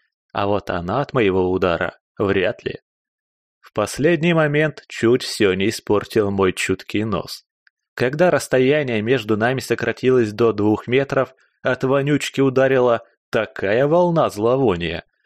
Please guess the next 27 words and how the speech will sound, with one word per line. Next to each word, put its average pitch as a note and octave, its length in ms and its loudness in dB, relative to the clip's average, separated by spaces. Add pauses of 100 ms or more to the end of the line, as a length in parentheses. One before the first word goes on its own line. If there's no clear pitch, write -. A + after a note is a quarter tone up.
(120)
что - 240 0
с - 120 -2
непривычки G#2+ 680 -2
заслезились G2+ 640 -2
глаза, G#2 560 0 (180)
и C3+ 100 0
я F#2+ 220 0
чихнул. C3 600 -2 (560)
Заражённая C3+ 840 2
тут C#3 180 0
же A#2 100 2
среагировала A2+ 760 0
на G2+ 100 -2
моё G#2 260 2
замешательство. F#2+ 920 -2 (380)
Ловко A#2+ 440 0
оттолкнувшись A2+ 680 -4
от - 220 -2
пола A#2+ 300 2
ногами A#2 520 -2
и A#2+ 60 2
руками, B2+ 720 0 (240)
вонючка C3 720 0 (140)
вытянулась C#3 680 0
в G#2+ 60 -12
зверином B2 560 0
прыжке, A2 580 -2